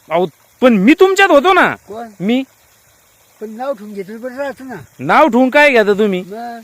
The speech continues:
Speaker 1: हम्म, हम्म.
Speaker 2: नाही, नाही, ते नाही भाऊ.
Speaker 1: मायकून काय चुकलं ते सांगा, बाकीचं जाऊन दे मरून.
Speaker 2: तुझ्याकडून
Speaker 1: काय?
Speaker 2: चुकी नाही.
Speaker 1: काय चुकलं मायकून?
Speaker 2: काय आता झाकली मुठी सव्वा लाखाची करतो. शांत बैस ना, आता जे झालं ते झालं.
Speaker 1: बर, मग आता हे वावर मला तुम्ही नांगरायला सांगितलं.
Speaker 2: हा.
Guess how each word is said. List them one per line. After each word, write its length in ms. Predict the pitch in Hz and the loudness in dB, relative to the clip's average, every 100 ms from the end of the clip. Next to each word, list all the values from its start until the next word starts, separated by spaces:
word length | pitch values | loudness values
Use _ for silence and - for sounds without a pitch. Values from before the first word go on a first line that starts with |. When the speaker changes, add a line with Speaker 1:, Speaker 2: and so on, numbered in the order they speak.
| _ - | _ -10
Speaker 1:
हम्म, 160 | 202 233 | -6 -4
हम्म. 120 | 220 226 _ _ - | -4 -8 _ _ -20
Speaker 2:
नाही, 160 | 180 180 | -18 -16
नाही, 120 | 165 - | -18 -18
ते 60 | 185 | -18
नाही 140 | 185 | -18
भाऊ. 160 | 156 160 202 _ 156 | -20 -20 -20 _ -8
Speaker 1:
मायकून 480 | 165 311 320 339 311 | 0 0 2 0 2
काय 180 | 311 | 2
चुकलं 280 | 247 247 262 233 | 2 0 0 2
ते 100 | 214 | 0
सांगा, 240 | 190 151 | -2 0
बाकीचं 300 | 180 226 202 | -2 -2 -2
जाऊन 180 | 214 196 | 0 0
दे 60 | |
मरून. 240 | 165 139 113 | -2 -6 -8
Speaker 2:
तुझ्याकडून 400 | _ 180 180 185 | _ -20 -20 -14
Speaker 1:
काय? 120 | 160 | -14
Speaker 2:
चुकी 180 | - 196 | -14 -20
नाही. 180 | 170 143 135 | -20 -14 -2
Speaker 1:
काय 200 | 277 330 | 2 2
चुकलं 280 | 262 254 240 | 0 2 2
मायकून? 320 | 233 156 113 - _ _ _ - _ - | 4 0 -4 -14 _ _ _ -20 _ -20
Speaker 2:
काय 240 | 247 294 | -16 -14
आता 240 | 254 233 240 | -14 -12 -12
झाकली 280 | 196 160 202 | -12 -14 -14
मुठी 200 | 214 170 | -18 -16
सव्वा 200 | 185 185 | -14 -12
लाखाची 260 | 190 156 143 | -14 -18 -18
करतो. 720 | 170 143 165 160 160 165 165 _ _ _ - | -18 -14 -14 -14 -14 -16 -18 _ _ _ -20
शांत 280 | 151 160 185 | -20 -18 -16
बैस 160 | 233 233 | -16 -16
ना, 100 | 220 | -18
आता 140 | 190 | -18
जे 160 | 185 196 | -18 -16
झालं 260 | 151 151 | -16 -16
ते 160 | 160 180 | -16 -18
झालं. 680 | 160 220 196 180 175 170 165 _ _ _ _ | -14 -10 -10 -12 -12 -14 -18 _ _ _ _
Speaker 1:
बर, 220 | 175 180 120 | -2 -2 -2
मग 120 | 156 | -4
आता 180 | 214 240 | -2 0
हे 160 | 185 233 | 4 4
वावर 300 | 233 233 233 | 6 4 2
मला 200 | 233 233 | 0 -2
तुम्ही 220 | 233 220 | -2 -2
नांगरायला 340 | 226 226 226 | 0 2 2
सांगितलं. 420 | 202 170 127 101 95 | 0 -4 -10 -14 -18
Speaker 2:
हा. 200 | 123 | -18